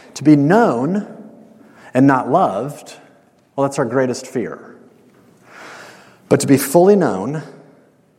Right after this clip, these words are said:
and truly loved is, well, a lot like being loved by God. The gospel says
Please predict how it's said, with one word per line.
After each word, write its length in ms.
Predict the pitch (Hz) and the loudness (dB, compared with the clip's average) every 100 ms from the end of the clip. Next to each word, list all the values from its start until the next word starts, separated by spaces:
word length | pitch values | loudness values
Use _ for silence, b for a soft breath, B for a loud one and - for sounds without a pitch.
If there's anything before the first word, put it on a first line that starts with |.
| _ | _
and 100 | 110 | -10
truly 460 | - - 180 180 160 | -10 4 4 6 2
loved 720 | 147 98 82 82 - - - _ _ _ _ _ _ | 0 -4 -8 -14 -20 -20 -20 _ _ _ _ _ _
is, 440 | 117 113 107 - | -6 -4 -4 -8
well, 680 | 92 113 104 101 101 - B B B - - | -6 -2 0 -2 -4 -10 B B B -20 -4
a 80 | 113 | -2
lot 340 | 117 123 113 | 2 2 2
like 240 | 117 104 | -6 -8
being 240 | 110 107 98 | -8 -8 -6
loved 240 | 95 92 | -8 -8
by 140 | 87 82 | -12 -12
God. 460 | 80 - - - - _ _ _ _ _ _ _ b b b b b _ | -14 -16 -20 -20 -20 _ _ _ _ _ _ _ b b b b b _
The 100 | 120 | 0
gospel 420 | 143 147 147 - | 0 0 -6 -12
says 720 | - 117 92 78 - - - | -12 -12 -12 -14 -14 -16 -18